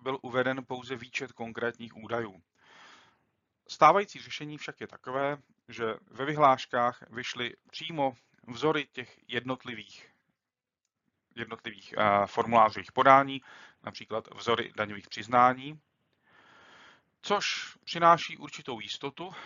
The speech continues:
přináší to také možnost vynucovat to, aby, eh, ta podání vypadala právě tímto způsobem. Na druhou stranu to ale znamená, eh,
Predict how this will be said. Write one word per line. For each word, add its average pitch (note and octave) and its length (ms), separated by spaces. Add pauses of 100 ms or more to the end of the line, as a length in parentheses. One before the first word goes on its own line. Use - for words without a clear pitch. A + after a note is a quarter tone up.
(140)
přináší C3 440
to B2 120
také B2 260
možnost A#2 420
vynucovat B2 540
to, A#2+ 220 (360)
aby, A2+ 360
eh, A2+ 400
ta A#2 120
podání A2+ 600
vypadala A2+ 440
právě B2 360
tímto A#2+ 260
způsobem. C3+ 640 (800)
Na F3 60
druhou G3+ 260
stranu F3 320
to E3+ 140
ale B2 140
znamená, C#3+ 600
eh, B2+ 380